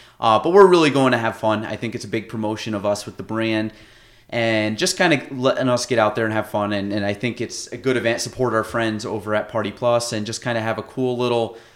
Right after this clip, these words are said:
um, you know, time. And, and like Ellie said, we will be doing a podcast. Um, so if you guys listen to the show and you're gonna be there, you are more than welcome to stop on by and be a guest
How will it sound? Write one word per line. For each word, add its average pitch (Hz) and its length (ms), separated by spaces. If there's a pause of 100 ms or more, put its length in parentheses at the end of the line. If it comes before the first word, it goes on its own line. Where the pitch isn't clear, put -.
um, 107 560 (320)
you 240 100
know, 165 260 (120)
time. 127 440
And, 117 180
and 117 540 (680)
like 147 180
Ellie 147 220
said, 143 340
we 131 100
will 139 200
be 156 120
doing 143 360
a 139 100
podcast. 139 680
Um, 123 640 (880)
so 127 140
if 113 80
you 117 80
guys 120 220
listen 120 240
to 135 80
the 127 80
show 160 320
and 165 80
you're 135 60
gonna 127 140
be 143 200
there, 214 240
you 143 160
are 113 80
more 135 200
than 185 140
welcome 156 300
to 139 80
stop 135 320
on 131 160
by 127 240
and 117 260
be 110 240
a 107 100
guest 104 460